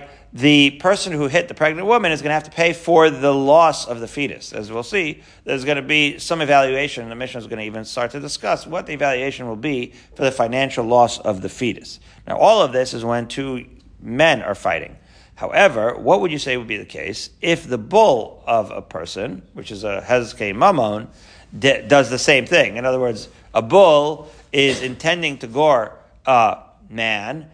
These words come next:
and instead gores its pregnant wife.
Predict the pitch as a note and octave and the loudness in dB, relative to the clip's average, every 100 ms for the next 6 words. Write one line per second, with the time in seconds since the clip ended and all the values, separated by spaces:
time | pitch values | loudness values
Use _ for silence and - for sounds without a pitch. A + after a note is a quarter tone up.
0 | _ - B2+ C3 - F#3 D#3 C#3+ A#2+ A#2 | _ -4 -4 -4 0 2 2 0 -8 -2
1 | C3+ C3+ C3 - - C3+ B2 A#2 - G#2 | 0 0 -6 -16 -6 -4 -2 -6 -6 -6
2 | F2 - | -6 -10